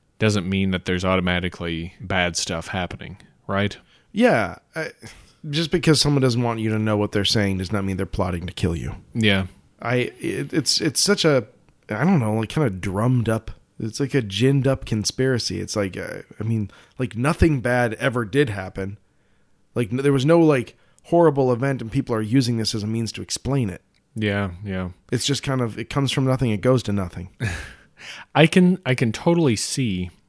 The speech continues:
Speaker 1: how getting just a ton of money in, in one spot
Speaker 2: Yeah, I, I
Speaker 1: can,
Speaker 2: can
Speaker 1: you
Speaker 2: raise
Speaker 1: know.
Speaker 2: some eyebrows. People wonder. I get that. But
Speaker 1: But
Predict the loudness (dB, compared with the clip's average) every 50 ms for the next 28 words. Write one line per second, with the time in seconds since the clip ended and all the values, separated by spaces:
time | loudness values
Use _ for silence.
0 | _ _ -16 -14 -8 -4 -2 0 0 0 0 0 0 0 2 0 0 -2 -4 -6
1 | _ -20 -20 _ _ -10 -8 -8 -6 -8 -10 _ _ -16 -10 _ -8 -2 0 2
2 | 2 2 2 2 0 0 2 2 2 2 0 0 -2 -6 -12 _ _ _ _ -2
3 | -2 -2 0 -2 -2 -2 0 0 0 0 0 -2 -4 -4 -2 0 0 2 0 -2
4 | -4 _ _ -2 0 0 0 0 0 -4 -8 -10 -12 -16 -16 -12 -8 -8 -2 0
5 | 0 0 2 0 -2 -4 -6 -6 -4 -2 0 0 0 0 0 0 0 0 0 0
6 | 0 2 2 4 4 2 0 -2 -4 -6 -8 -8 -6 -6 -4 -2 -2 -2 -2 -2
7 | -2 -2 -2 -2 -2 -2 -2 -2 0 0 0 -2 -4 _ _ _ _ _ -2 -2
8 | 0 2 4 2 4 2 0 -2 -4 -6 -12